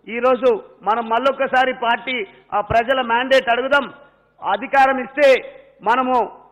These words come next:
గొప్పగా పాలన చేద్దాం, ఒకవేళ అధికారం వచ్చినా రాకపోయినా కేంద్రం పైన దండయాత్ర అయినా చేద్దాం అని చెప్పేసి ముఖ్యమంత్రి గారు నడుం బిగించి ముందుకు పోయినటువంటి కారణంగానే అధ్యక్ష ఈరోజు కేంద్రంలో ఉన్నటువంటి ప్రభుత్వం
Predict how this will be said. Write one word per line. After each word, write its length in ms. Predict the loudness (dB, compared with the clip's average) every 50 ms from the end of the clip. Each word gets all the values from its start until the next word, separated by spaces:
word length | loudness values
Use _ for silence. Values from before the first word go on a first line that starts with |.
| _ _ _ -6 -6
గొప్పగా 300 | -4 0 0 0 0 0
పాలన 380 | 0 2 2 2 2 0 -2
చేద్దాం, 440 | -2 -2 -2 0 2 0 0 0 -2 -12 -20 -20 -20 _ _ _ -14
ఒకవేళ 300 | -10 -8 -6 -4 -2 0 0 0
అధికారం 460 | -2 -4 -4 -4 -2 -2 -2 -2 -4
వచ్చినా 340 | -6 -6 -6 -6 -4 -2 0
రాకపోయినా 760 | 2 2 4 4 4 4 2 2 4 4 2 2 2 -2 -2 -4 -6 -14 -20 -20 _ _ _ _ _ _ _ _ _ _ _ _ _ _ _ _ -2
కేంద్రం 360 | 0 0 0 0 -2 -2 -4
పైన 280 | -2 -2 -2 -2 -2 -2
దండయాత్ర 560 | -2 -2 -2 0 2 2 4 4 4 2 2
అయినా 180 | -2 -2 -2 -4
చేద్దాం 420 | -4 -2 -4 -2 -2 -4 -4 -4
అని 140 | -6 -4 -6
చెప్పేసి 300 | -6 -4 -6 -6 -6 -6
ముఖ్యమంత్రి 500 | -10 -8 -6 -6 -6 -6 -6 -6 -6 -4
గారు 300 | -2 -2 -2 -2 -4 -6 -8 -14 -20 _ _ _ -6
నడుం 320 | -2 0 0 2 2 0
బిగించి 380 | -2 -4 -4 -6 -8 -8 -8 -10
ముందుకు 320 | -8 -8 -8 -8 -8 -4
పోయినటువంటి 560 | -2 0 0 0 0 -4 -6 -8 -8 -8 -6
కారణంగానే 540 | -4 -2 -2 -2 -2 -2 -4 -4 -4 -2 -2
అధ్యక్ష 480 | -2 -2 -4 -6 -2 0 2 2 2 0 -4 -12 -20 -20 -20 _ _ -8
ఈరోజు 260 | -4 -4 -4 -4 -6
కేంద్రంలో 520 | -6 -6 -6 -6 -4 -6 -8 -6 -6 -6 -6
ఉన్నటువంటి 600 | -6 -6 -8 -8 -8 -8 -8 -8 -8 -8 -10 -14 -20 _ _ _ _ -6
ప్రభుత్వం 600 | -2 -2 -2 -2 -2 -4 0 2 2 2 0 -2